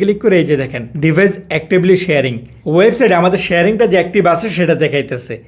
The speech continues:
কিন্তু অ্যাপের মধ্যে কিন্তু সেটা দেখায় না। সেক্ষেত্রে আপনারা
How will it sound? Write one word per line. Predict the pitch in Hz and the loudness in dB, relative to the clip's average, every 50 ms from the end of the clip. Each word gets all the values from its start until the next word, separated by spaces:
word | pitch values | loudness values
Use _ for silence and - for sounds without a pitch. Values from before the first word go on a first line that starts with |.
| - - - | -8 -2 2
কিন্তু | 202 202 185 - - | 2 4 4 4 2
অ্যাপের | 156 165 165 170 160 160 165 | 2 2 2 2 2 2 2
মধ্যে | 190 180 202 220 | 2 2 2 0
কিন্তু | 226 202 226 170 - | 0 0 -2 -2 -2
সেটা | 180 151 156 - 156 | -2 0 0 0 0
দেখায় | 143 135 - 143 131 120 117 | -2 -2 -2 -4 -4 -4 -4
না। | 107 - - - - - - | -8 -10 -14 -20 -18 -14 -6
সেক্ষেত্রে | - 185 220 220 247 240 240 240 226 190 | -2 0 2 4 2 2 2 2 0 0
আপনারা | 151 170 208 208 180 | 0 0 2 2 2